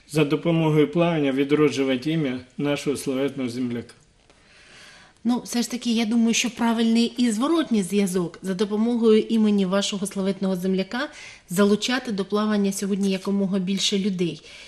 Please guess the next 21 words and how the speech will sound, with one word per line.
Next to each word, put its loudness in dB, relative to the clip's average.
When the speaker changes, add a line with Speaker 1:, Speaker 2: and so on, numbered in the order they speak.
Speaker 2:
І -8
в -14
першу -2
чергу, -4
мабуть, -2
молодих, 0
так? -8
Speaker 1:
Так. 2
Для 6
цього, 6
е, -4
будемо 4
сказати, 4
що 0
Баштанський 0
район — 6
це 0
плаваючий 2
район. -2
Кожного 8
року 2